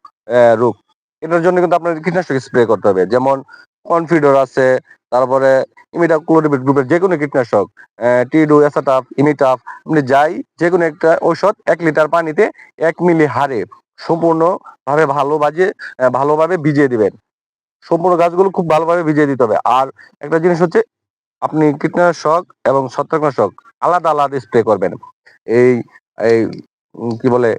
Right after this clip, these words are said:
আপনার ওই যে পোকা যে আক্রমণ করছে, ওটার জন্য আপনি আগে স্প্রে করবেন, তারপরে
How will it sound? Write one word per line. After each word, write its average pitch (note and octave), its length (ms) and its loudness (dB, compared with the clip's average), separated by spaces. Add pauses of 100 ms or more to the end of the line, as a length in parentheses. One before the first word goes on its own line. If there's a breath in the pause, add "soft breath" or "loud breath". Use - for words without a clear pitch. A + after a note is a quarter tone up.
(120)
আপনার A#2+ 420 0
ওই A#2 140 -2
যে A#2 200 2
পোকা F3 320 0
যে D#3+ 100 -2
আক্রমণ E3 320 -2
করছে, B2 460 0
ওটার C#3 300 0
জন্য E3 220 0 (120)
আপনি D#3 400 2
আগে D#3+ 320 0
স্প্রে D#3 200 0
করবেন, F3 260 0
তারপরে D#3+ 500 -2